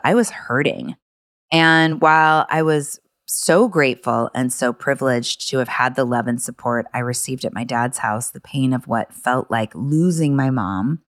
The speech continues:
was there. And the guilt. I had left my mom. I knew that she was hurting and that I was the cause. I had left my younger siblings there as well. And yet I was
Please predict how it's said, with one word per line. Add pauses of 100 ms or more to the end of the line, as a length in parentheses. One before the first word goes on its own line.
(120)
was
there. (540)
And
the
guilt. (400)
I
had
left
my
mom. (500)
I
knew
that
she
was
hurting
and
that
I
was
the
cause. (140)
I
had
left
my
younger
siblings
there
as
well. (460)
And
yet
I
was